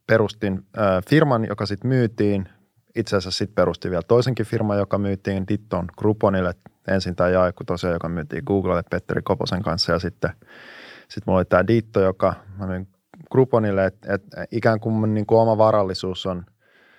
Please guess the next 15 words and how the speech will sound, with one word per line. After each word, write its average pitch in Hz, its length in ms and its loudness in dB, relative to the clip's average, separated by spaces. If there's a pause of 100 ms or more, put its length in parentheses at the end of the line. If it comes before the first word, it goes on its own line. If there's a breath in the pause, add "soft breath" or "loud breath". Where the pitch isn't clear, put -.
(340 soft breath)
pääosin 98 580 0 (160)
alkuvaiheessa 98 840 2
joskus 92 480 -2
syntynyt 95 440 -2
näistä 92 320 0
yrityskaupoista. 90 920 0 (240)
<clears throat> 127 240 0
Mut 107 180 -2
sit - 180 0
mä 117 80 4
oon 107 100 6
ruvennut 107 300 0
sijoittamaan 101 760 0
sitä 104 320 -2 (760 soft breath)
enkelisijoittajana, 95 1080 0